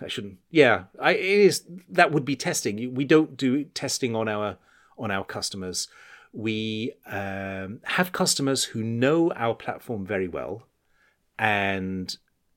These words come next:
they have been with us a long time and, uh, have, are able to give us very good feedback on things because they're often pushing the limits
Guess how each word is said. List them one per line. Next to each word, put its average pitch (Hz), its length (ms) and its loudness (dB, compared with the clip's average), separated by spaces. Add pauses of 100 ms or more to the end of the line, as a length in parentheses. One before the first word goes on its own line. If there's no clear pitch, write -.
(140)
they 120 680 2 (160)
have - 240 -4
been 110 160 -2
with 107 100 6
us 101 140 0
a 123 40 -2
long 113 200 -2
time 117 340 2
and, 87 380 -4 (260)
uh, 90 320 -4 (680)
have, - 520 -2 (540)
are 117 120 4
able 131 280 6
to 107 680 0
give 123 140 2
us 107 100 0
very 117 220 0
good 104 160 -4
feedback - 600 0
on 87 180 -10
things 87 300 -6
because 98 260 -8
they're 107 140 -4
often 120 220 -6
pushing 120 380 -6
the 101 80 0
limits - 540 -2